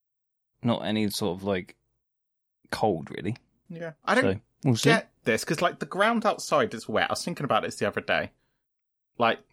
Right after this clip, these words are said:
Speaker 1: Okay.
Speaker 2: the grass and the mud things is all wet and damp and soggy.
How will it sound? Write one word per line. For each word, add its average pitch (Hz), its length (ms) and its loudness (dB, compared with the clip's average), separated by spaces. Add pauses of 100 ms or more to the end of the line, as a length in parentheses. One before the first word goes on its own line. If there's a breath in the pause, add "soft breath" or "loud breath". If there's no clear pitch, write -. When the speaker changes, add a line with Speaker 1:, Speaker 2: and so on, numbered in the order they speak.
Speaker 1:
Okay. - 340 -4
Speaker 2:
the - 220 -2 (160)
grass 160 340 2
and 120 220 2
the 110 120 -2
mud 117 300 4
things 104 320 0
is 110 140 -4
all 101 160 -2
wet 101 260 0
and 98 160 -2
damp 92 300 -2
and 110 100 -4
soggy. 101 460 -2